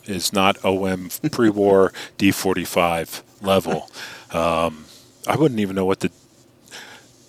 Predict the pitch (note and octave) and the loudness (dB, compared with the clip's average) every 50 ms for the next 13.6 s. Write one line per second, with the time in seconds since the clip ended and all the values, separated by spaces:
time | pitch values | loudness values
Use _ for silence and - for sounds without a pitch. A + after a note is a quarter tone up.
0 | _ _ - G#2+ A2+ B2+ C3+ G#2+ E2+ F#2 E2 - - - - G2 F#2 E2+ F2+ F#2+ | _ _ 0 0 2 4 4 2 2 2 -2 -4 -6 -4 -2 -2 -2 2 2 2
1 | F#2+ G#2 A#2+ D3 F#3+ F#3 C3 - B2+ A2+ C3 A#2 - - D3 F3 A#3+ B3+ G#3 E3+ | 4 6 6 6 6 4 2 2 2 2 2 0 4 6 8 8 10 10 8 6
2 | E3 D#3+ - - - B2 A#2+ A#2+ A2+ A#2 A#2 G#2+ - G#2 G#2 - - - A2 G#2+ | 4 2 -2 0 4 6 6 8 8 6 4 4 4 2 0 0 2 0 0 2
3 | G#2+ G#2 - - - E2+ F2 F2+ F2+ F2+ - - - F#2+ G#2+ B2 C#3+ C#3 A#2 - | 2 -2 -2 0 0 4 4 4 4 4 2 2 4 4 4 4 4 0 2 2
4 | G#2 F2 - - - F#2+ G2 A#2 A#2 - - - F#2+ F#2+ F#2+ F#2+ F#2+ G2 - - | 2 2 2 2 2 2 2 2 0 -2 -2 -4 0 2 4 4 2 0 -2 -10
5 | - G2 F#2+ - _ _ _ _ _ - - F#2 F2+ E2+ F2+ G2 G#2 A2+ A#2+ - | -12 -12 -12 -14 _ _ _ _ _ -8 -4 -2 -2 0 2 4 4 4 4 2
6 | - - - - - - - - F#2+ F#2 F#2+ F#2+ - _ - A2+ A#2+ C#3 C3+ - | -8 -14 -14 -14 -14 -14 -6 -4 0 0 0 0 0 _ 6 8 8 8 6 4
7 | - F#2 - - D#2+ D#2 E2+ F2+ - - - F#2+ F2 F#2 G2 - - - E2+ D#2+ | -2 -6 -6 -6 -6 -4 -4 -4 -2 0 -2 0 2 0 0 0 -2 -4 -4 -4
8 | E2 E2 D#2 D2+ D2 C#2+ - - - - E2+ E2 E2+ D#2+ - - - - - - | -10 -12 -12 -12 -12 -10 -6 -6 -4 -4 -2 -2 -2 -4 -6 -10 -16 -18 -18 -18
9 | - - D3+ - F#2 F2+ F2+ F2 F2 F#2+ - B2+ A2+ G#2+ G2+ A#2 A#2 - - G#2 | -6 -6 -2 2 2 2 2 2 0 -4 -4 -2 -4 -4 -4 -10 -18 -10 -4 -2
10 | G2 G2+ - - - F#2+ - - - _ _ _ _ _ _ _ _ _ _ _ | -2 -2 -4 -6 -8 -8 -8 -8 -14 _ _ _ _ _ _ _ _ _ _ _
11 | _ _ _ - _ _ _ - - - G#2+ - - A#2+ A#2 A#2+ B2+ C3+ A#2+ - | _ _ _ -20 _ _ _ -6 -2 -2 -2 2 4 6 8 8 8 8 6 4
12 | - A#2 G2 G2+ A2 A2 G#2+ A2 G#2 F#2+ - - - - G2+ F#2+ G2 G2+ F#2+ - | 0 2 0 0 0 0 -2 -4 -4 -6 -8 -10 -6 -4 0 2 2 2 2 0
13 | - D#2+ - F#2 F2+ F#2 F2+ F2 F2+ F2+ F2 F2 | -6 -8 -8 -8 -8 -8 -8 -4 -4 -2 -4 -4